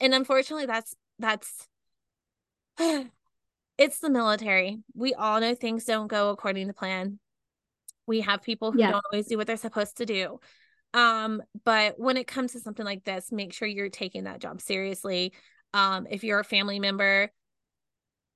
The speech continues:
Speaker 1: uh, have grace, um, be respectful, and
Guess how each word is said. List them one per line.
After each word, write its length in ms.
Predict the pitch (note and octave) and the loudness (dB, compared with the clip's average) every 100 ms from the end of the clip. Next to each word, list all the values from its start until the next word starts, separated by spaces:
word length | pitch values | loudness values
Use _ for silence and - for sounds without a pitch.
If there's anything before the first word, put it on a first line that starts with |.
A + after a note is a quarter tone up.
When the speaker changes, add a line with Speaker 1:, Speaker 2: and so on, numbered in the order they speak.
| _ _ _ _ _ _ _ G3+ - - | _ _ _ _ _ _ _ -18 -8 2
Speaker 1:
uh, 240 | A3 G#3 | 6 6
have 300 | - A3+ A3 | 4 0 0
grace, 520 | A3 A3 G3+ A#3+ - - _ _ - | 0 0 2 -2 -6 -20 _ _ 0
um, 400 | G#3+ G3+ G3 G3 | 2 2 0 -2
be 200 | A3 G#3 | 0 0
respectful, 840 | G#3+ - F#3 - G#3+ G3+ G#3+ A3+ _ _ _ _ _ | 0 0 -2 -2 -2 0 0 -2 _ _ _ _ _
and 680 | A3+ A3 G3+ G3+ G3 F#3+ F#3+ | -2 2 2 2 0 -2 -4